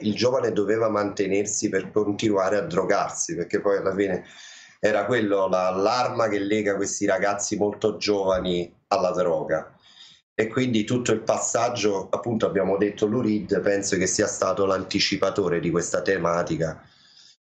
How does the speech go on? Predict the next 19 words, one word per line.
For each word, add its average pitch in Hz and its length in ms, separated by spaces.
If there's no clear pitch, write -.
eh, 87 440
che 110 120
forse 123 380
neanche 101 420
Bowie 107 380
poteva 101 400
cantare, 98 560
perché 95 520
se - 220
tu 185 100
ci 131 180
pensi, 90 460
mo, 104 140
in 95 80
maniera, 107 340
in 104 120
maniera 104 380
un 101 160
po' 110 440